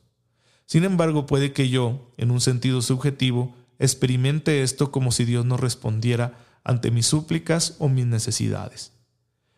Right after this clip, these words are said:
Y me puede llevar esto a un enfriamiento de mi vida espiritual, porque yo estaré orando y no recibo la respuesta que quiero. Porque yo le pido una cosa al Señor y no me la da, da de forma inmediata.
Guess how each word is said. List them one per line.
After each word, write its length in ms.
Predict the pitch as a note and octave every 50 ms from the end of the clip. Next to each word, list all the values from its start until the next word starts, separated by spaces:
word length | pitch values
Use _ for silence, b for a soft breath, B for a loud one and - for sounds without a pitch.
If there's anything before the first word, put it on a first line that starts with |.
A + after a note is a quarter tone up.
| _ _ _ _ _ _ _ _ -
Y 320 | - D3+ D3+ D#3 F3 G3+ F3+
me 160 | C#3+ C#3 B2
puede 300 | - C#3 C3+ C3+ C3+ C3+
llevar 260 | C#3 C#3 D3 D3 C3+
esto 260 | B2+ B2 - - C3+
a 40 | C3
un 100 | B2+ C3+
enfriamiento 880 | C#3 C#3 C3 - B2+ A#2+ A#2 A2+ B2 C3+ D3 E3 F#3+ F#3+ F3+ - C3+ A#2+
de 80 | A#2+
mi 120 | A2+ A2+ A2+
vida 200 | A#2+ A#2+ B2+ A#2+
espiritual, 640 | A#2 - - A#2 A2 G2+ G2+ - G#2+ G#2+ A2 - - _ _ _ _ _ _ _ _ _ _ _ _
porque 260 | - C#3+ C3+ D3 D3+
yo 100 | C#3 C#3+
estaré 300 | C#3+ - - C3 B2+ B2+
orando 640 | B2 B2 C#3+ F3 G3 G3 F#3 E3 F#3 F#3 F#3 - - -
y 80 | E3
no 120 | D3 C#3 B2+
recibo 320 | B2+ A#2 - C3 B2 B2
la 100 | A2+ A2
respuesta 420 | A2 A2+ - - A2+ A2 - A2+
que 120 | A2+ - A2+
quiero. 320 | - B2+ A2+ G#2+ A#2 - - _ _ _ _ _ _ _ _ _ _ _ _ _ -
Porque 220 | - C#3 C3 D3
yo 80 | C#3+ C#3
le 100 | C#3+ C#3
pido 180 | C#3 C#3+ C3+
una 160 | C3+ C3+ B2
cosa 200 | - C3+ B2 B2+
al 80 | B2+ A#2+
Señor 500 | - C3+ C3+ D3 D#3+ F3+ F#3+ G3 - - -
y 100 | D#3 C#3+
no 120 | C3+ C3+
me 120 | C3+ C3+ B2+
la 120 | B2 A#2+
da, 300 | A#2 A#2 A#2+ B2 B2+ C#3
da 420 | G3+ F#3+ D3+ B2 C3+ C3 C#3 D#3
de 140 | D#3+ C3+ C3
forma 500 | A2+ - B2 B2 A#2+ B2 C3 B2+ C3 - -
inmediata. 680 | E3+ C#3+ A#2 A#2 A2+ G#2+ A2+ A2 G2+ G2+ - - -